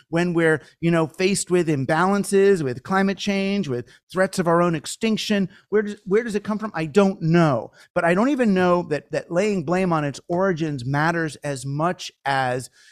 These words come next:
doubling down on a human, connected, um, uh, pro-social, um, you know, uh, uh, uh, way of moving through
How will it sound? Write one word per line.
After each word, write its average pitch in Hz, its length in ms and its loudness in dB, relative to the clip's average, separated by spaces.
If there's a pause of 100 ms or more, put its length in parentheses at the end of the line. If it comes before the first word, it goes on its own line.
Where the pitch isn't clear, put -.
(220)
doubling 196 640 2
down 147 600 -2 (160)
on 139 340 -4 (280)
a 151 160 -6
human, 156 880 0
connected, 143 1200 -2 (320)
um, 135 440 -4
uh, 131 180 -8 (100)
pro-social, 196 1400 -2 (260)
um, 143 360 -4 (220)
you 165 100 -4
know, 143 220 -4
uh, 135 400 -6
uh, - 300 -10 (340)
uh, - 440 -16 (920)
way 165 540 4
of 127 160 -4
moving 160 360 0
through 147 560 -2